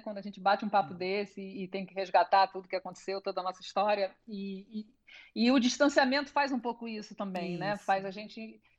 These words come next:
Speaker 1: ter, assim, com mais clareza que realmente foi uma conquista inédita, histórica, e,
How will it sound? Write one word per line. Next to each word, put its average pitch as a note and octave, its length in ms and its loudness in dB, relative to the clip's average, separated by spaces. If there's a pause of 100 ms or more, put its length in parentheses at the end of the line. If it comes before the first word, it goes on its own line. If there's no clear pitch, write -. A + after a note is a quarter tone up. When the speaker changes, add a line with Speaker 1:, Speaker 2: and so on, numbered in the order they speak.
(400)
Speaker 1:
ter, A3+ 440 -2
assim, A3 340 -2
com A3 100 -2
mais A3 220 6
clareza G3+ 480 4
que G3 100 -14
realmente G3+ 340 -8
foi A3 180 -10
uma G#3+ 240 -6
conquista G3 440 -6
inédita, F#3 520 -2
histórica, F3 720 0
e, F3 480 -18